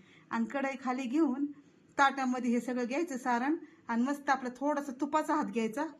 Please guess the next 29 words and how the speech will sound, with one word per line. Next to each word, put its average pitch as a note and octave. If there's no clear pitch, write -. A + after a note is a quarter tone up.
तूप C#4+
लावलंय A#3+
थोडंसं, F#3+
असा B3+
तुपाचा D4
हात C#4+
घ्यायचा D4+
आणि A3
डायरेक्ट C4
मग B3
लगेच D4+
छोटे D4
छोटे C#4+
छोटे C#4
छोटे C4+
गोळ्या B3
अशा A#3
बनवायच्या, G#3+
म्हणजे G#3+
लाडू G#3
तयार. F3+
तर A3
हे A3
अशा A3+
प्रकारे A3
लाडू G#3+
बनवलेले G3
आहेत F3
बघा. F#3